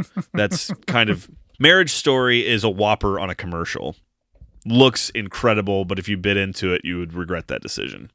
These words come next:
Speaker 1: All right, I have two, two final questions.
Speaker 2: Uh-oh.
Speaker 1: Uh, one, and that's okay if you can't answer this right away, but just answer whenever, even if it's, like, tomorrow on a text.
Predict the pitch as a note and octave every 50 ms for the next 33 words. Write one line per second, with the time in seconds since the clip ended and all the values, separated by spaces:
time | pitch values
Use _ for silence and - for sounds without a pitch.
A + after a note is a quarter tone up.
0 | _ _ - C#3 B2+ A#2+ - C#3 E3+ E3+ D3 - - F3 E3+ D#3 C#3 - F3+ D#3
1 | - - D#3+ D3 C3 B2+ A#2 - _ - - C#3+ C3 - - - A2+ A2 B2+ -
2 | - - - _ _ _ _ _ - - G#2+ A2 - F2 F2+ - B2 B2 B2+ B2+
3 | B2 A#2+ A#2 A#2 - - _ _ _ _ _ _ _ _ _ _ _ _ C#3 D3
4 | F#3 F3+ E3 D3+ C#3+ C#3+ - D#3 D3+ D3+ D3+ D#3 - D#3+ D3 D#3+ D3 C3 C#3+ -
5 | - D3+ D3+ C3+ C3 C3 C3 - C#3 A#2+ C3+ B2+ - C3 B2 A#2+ B2 B2 A#2+ A#2+
6 | A#2 - - A#2 - _ - - B2+ - - - C#3+ C3+ C3+ - - C#3 B2 A#2+
7 | B2+ C3 C3 A#2 A#2+ A#2+ B2 C#3+ C#3+ D3 C3+ C3 B2 - C#3+ B2 - - - B2
8 | A2+ _ - D3 C3 C3 C3 B2 A#2 A2 A2 C3+ C3 B2 B2 - - - - -
9 | - - - -